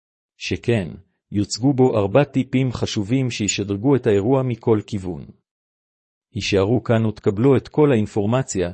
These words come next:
שתעשה לכם סדר. תבקשו לקבל אישורי הגעה.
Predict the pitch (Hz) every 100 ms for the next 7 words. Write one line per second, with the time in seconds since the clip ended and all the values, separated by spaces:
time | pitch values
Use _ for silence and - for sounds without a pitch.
0 | - - - 117 - 135 110 - 104 95
1 | 98 85 71 60 - _ _ _ _ _
2 | _ _ _ _ _ 98 98 - - 151
3 | 127 - 98 113 107 - 104 104 98 92
4 | 87 73